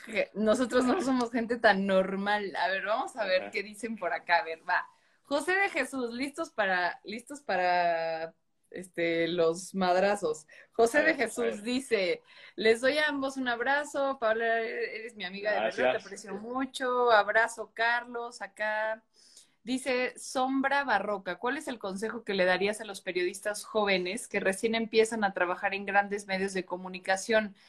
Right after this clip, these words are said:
Speaker 1: ¿Es mejor optar por hacer periodismo independiente?"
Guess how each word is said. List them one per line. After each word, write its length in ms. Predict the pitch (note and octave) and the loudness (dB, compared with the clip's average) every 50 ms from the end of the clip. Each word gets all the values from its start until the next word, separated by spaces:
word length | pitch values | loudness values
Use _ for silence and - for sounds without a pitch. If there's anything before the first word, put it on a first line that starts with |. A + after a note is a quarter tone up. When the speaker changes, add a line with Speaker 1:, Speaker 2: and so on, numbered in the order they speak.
| - - - | -18 -6 0
Speaker 1:
¿Es 160 | - A3+ A3+ | 2 2 4
mejor 300 | B3 B3 A#3+ - B3+ A#3+ A#3+ | 4 4 4 6 6 6 6
optar 380 | A3+ - - A3 A3 A3+ A3+ | 4 4 6 6 6 6 6
por 140 | - A3 G#3 | 2 2 2
hacer 280 | F#3+ F#3+ G3+ G3 G3 F#3+ | 2 0 0 -6 -6 -4
periodismo 540 | - G#3+ G3+ F#3+ F3+ F#3 G3 G3 G3+ G3+ G#3 | -4 -2 -2 0 -2 -2 -6 -8 -8 -6 -4
independiente?" 960 | G#3 G3+ F3+ F3+ - F3 E3+ E3+ F3 E3+ F3+ F#3 F#3+ G3+ F#3+ A#3 B3+ F#4+ A4 | -2 -2 -2 0 0 0 0 0 0 0 0 0 0 0 2 2 2 2 2